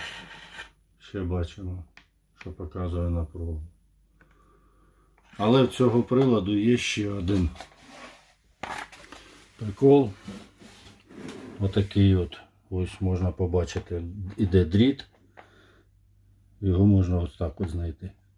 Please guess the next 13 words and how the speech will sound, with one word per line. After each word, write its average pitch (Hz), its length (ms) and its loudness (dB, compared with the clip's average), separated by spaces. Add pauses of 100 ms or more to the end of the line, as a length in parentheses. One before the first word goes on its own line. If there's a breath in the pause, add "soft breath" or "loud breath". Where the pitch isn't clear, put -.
(1400 loud breath)
Бачите? 98 420 -2 (4000 soft breath)
Ось 101 180 -6
так - 240 -6
от 101 140 -8
можна. 90 340 -2 (760 soft breath)
З - 100 -20
тим, 117 220 4
що 110 140 4
на 107 140 8
колесах 107 540 4
так 98 260 -2
не 101 100 6
вийде. 82 440 0